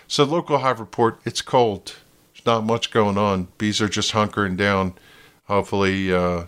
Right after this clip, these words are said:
they're gonna get those warm days ahead. And looking at the forecast pushing out, next Thursday, it's the first day where I see we'll have a reasonably comfortable day, sixty degrees.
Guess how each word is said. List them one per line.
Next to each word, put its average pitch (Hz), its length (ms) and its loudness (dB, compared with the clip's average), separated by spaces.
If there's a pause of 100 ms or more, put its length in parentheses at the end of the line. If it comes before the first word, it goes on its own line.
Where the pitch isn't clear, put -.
(120)
they're 101 140 0
gonna 98 220 -2
get 98 180 -6
those 95 240 0
warm 95 240 0
days 98 280 -2
ahead. 95 240 0 (360)
And 110 180 -2
looking 135 320 0
at 113 100 0
the 113 100 -2
forecast 123 760 -2 (220)
pushing 110 380 0
out, 98 340 0 (600)
next 123 360 0
Thursday, 117 560 0
it's - 180 -8
the 113 80 -2
first 107 360 0
day 107 200 2
where 95 220 0
I 92 120 0
see 101 440 0 (200)
we'll 101 140 -2
have 98 240 4
a 98 60 -2
reasonably 95 880 -2 (1080)
comfortable 110 460 0
day, 98 260 0
sixty 117 520 -2
degrees. 98 680 -2